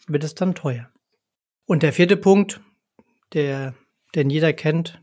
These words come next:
der auch diesen Podcast verfolgt, mein Lieblingsthema, die unscharfe Kommunikation. Und dabei gehen wir viel zu oft davon aus, dass alle dasselbe verstanden haben, was dringend ist, wer entscheidet, bis wann.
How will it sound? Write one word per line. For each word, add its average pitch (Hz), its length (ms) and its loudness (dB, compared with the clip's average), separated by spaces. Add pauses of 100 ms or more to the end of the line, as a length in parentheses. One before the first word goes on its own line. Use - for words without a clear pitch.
der 151 120 -2
auch 131 40 -6
diesen 139 280 -6
Podcast 165 440 -6
verfolgt, 151 480 -2 (760)
mein 151 180 0
Lieblingsthema, 151 720 0
die 151 360 -6
unscharfe 156 600 4
Kommunikation. 135 960 -2 (1040)
Und 151 320 -2
dabei 160 240 2
gehen 160 220 2
wir 151 100 2
viel 202 260 0
zu 170 140 2
oft 170 220 2
davon 151 260 0
aus, 156 420 -2 (460)
dass - 360 0
alle 175 240 2
dasselbe 160 500 0
verstanden 156 560 -4
haben, 127 380 -10 (380)
was - 200 -14
dringend 165 340 4
ist, 131 260 -6 (400)
wer 147 240 0
entscheidet, 147 640 -2 (180)
bis - 220 -4
wann. 147 300 2